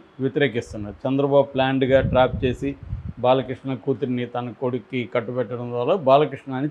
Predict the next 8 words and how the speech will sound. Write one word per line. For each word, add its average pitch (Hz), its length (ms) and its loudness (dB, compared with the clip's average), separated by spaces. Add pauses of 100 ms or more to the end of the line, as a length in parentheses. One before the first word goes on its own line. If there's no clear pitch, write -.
చేతులు 139 240 2
కాళ్ళు 131 280 2
కట్టేశాడు. 131 540 2 (720)
ఇంకా 156 240 4
చచ్చినట్టుగా 165 540 4
కూతురు 160 380 2
కోసం 151 360 0
బాలకృష్ణ 131 840 0